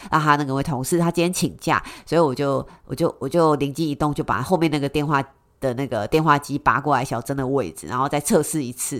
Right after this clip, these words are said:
然后我就跟小珍说，“你再给我一次机会就好，真的是最后一次就好了。”后来小珍就是有点，“啊，好啦，那不然就是这样好了，那就再试一次看看好了。”结果呢，就发生了一件事情，就是我当刚接上去的时候，电话居然就响了，然后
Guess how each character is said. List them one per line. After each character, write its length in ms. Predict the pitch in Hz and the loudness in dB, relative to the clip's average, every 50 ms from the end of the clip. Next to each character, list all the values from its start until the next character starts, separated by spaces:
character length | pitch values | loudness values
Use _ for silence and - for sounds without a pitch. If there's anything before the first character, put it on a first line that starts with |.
| - - - - - | -10 -12 -16 -10 2
然 100 | - 156 | 4 4
后 40 | 160 | 4
我 60 | 147 | 4
就 60 | 147 | 2
跟 140 | - 156 151 | 0 0 0
小 160 | 151 - 107 | 0 -2 -4
珍 200 | 113 - 131 135 | -2 -2 -4 -2
说， 200 | 127 131 123 107 - | -2 -2 -4 -4 -6
“你 80 | - 147 | -8 -2
再 120 | - - - | 0 0 4
给 100 | - 165 | 6 4
我 60 | 151 | 4
一 20 | |
次 100 | - - | 4 2
机 160 | 170 - 160 | 0 2 2
会 100 | 160 147 | 2 2
就 120 | 135 - 151 | 2 0 -2
好， 140 | 113 71 - | -2 -4 -4
真 260 | - - 220 220 220 | 6 8 8 8 10
的 120 | 208 175 | 6 4
是 140 | 170 - 160 | 4 2 -2
最 160 | - - 165 | 0 2 2
后 220 | 175 175 165 139 117 | 2 2 0 -2 -2
一 40 | |
次 220 | 123 - - 156 139 | -4 -4 -4 -6 -4
就 160 | - 135 127 | -4 -4 -4
好 200 | 123 131 - 127 | -4 -4 -6 -6
了。” 80 | 131 - - - - - | -8 -10 -14 -16 -8 0
后 120 | - 175 | 2 4
来 160 | 160 143 131 | 4 4 2
小 180 | 135 - 117 123 | 0 -2 -6 -6
珍 200 | - 139 139 139 | -6 -6 -6 -6
就 200 | 135 139 143 139 | -6 -4 -4 -4
是 140 | 135 139 139 | -4 -4 -4
有 120 | 127 135 | -4 -4
点， 200 | 135 127 - - - - | -4 -6 -8 -8 -4 -4
“啊， 80 | 135 | -4
好 160 | 135 - - | -2 -2 -2
啦， 200 | 131 127 127 117 120 | 0 2 2 2 0
那 100 | 151 151 | -2 2
不 100 | 151 165 | 4 4
然 140 | 143 131 131 | 4 4 2
就 100 | 139 139 | -2 -6
是 60 | - | -2
这 180 | - 151 139 | 0 0 2
样 160 | 135 135 123 120 | 2 2 0 0
好 160 | 123 120 57 | -2 -6 -8
了， 100 | 57 - 123 | -8 -6 -4
那 100 | 147 135 | -2 -2
就 100 | 143 143 | -2 0
再 140 | - 139 | 0 0
试 240 | 143 - - 160 147 | -2 -2 -2 -2 -2
一 40 | 127 | -4
次 160 | - - 147 | -4 -6 -6
看 200 | 143 165 147 - | -6 -6 -6 -6
看 240 | - 165 135 92 139 | 0 0 0 2 2
好 120 | 127 - | -2 -4
了。” 120 | - - - - _ _ _ _ _ _ _ _ _ _ _ _ _ - _ - | -6 -12 -14 -18 _ _ _ _ _ _ _ _ _ _ _ _ _ -20 _ -4
结 120 | - - 262 | 0 6 8
果 100 | 285 240 214 | 8 10 10
呢， 160 | 208 202 214 - - - - - | 8 6 4 2 -4 -14 -4 4
就 120 | 185 185 | 4 6
发 160 | 170 170 151 | 10 10 8
生 120 | 156 156 147 | 8 6 2
了 80 | 135 | 0
一 40 | 123 | -2
件 200 | - 127 107 117 | -4 -6 -6 -6
事 200 | - - - - - | -8 -8 -10 -10 -10
情， 180 | - - - - - - - - - | -12 -14 -14 -14 -18 -20 -20 -10 -6
就 80 | - | -4
是 140 | - - 175 | 2 2 4
我 160 | 156 135 127 | 4 4 2
当 240 | 123 - - 165 156 | 0 0 0 0 4
刚 220 | 156 165 156 185 | 6 6 4 4
接 180 | 170 - 175 175 | 2 2 4 4
上 140 | 175 170 180 | 4 4 4
去 100 | 170 160 | 2 2
的 80 | 143 | 0
时 100 | 143 - | 2 2
候， 60 | 147 151 | 0 2
电 180 | - 180 165 | 4 4 6
话 140 | 170 165 151 | 8 8 8
居 100 | 151 175 | 8 4
然 80 | 147 135 | 2 2
就 120 | 123 139 | 0 -2
响 280 | 143 - - 160 - - | -2 0 0 -2 -2 -2
了， 180 | 104 - - 80 | -6 -12 -12 -8
然 120 | - 127 165 | -4 2 4
后 200 | 202 170 160 | 6 6 6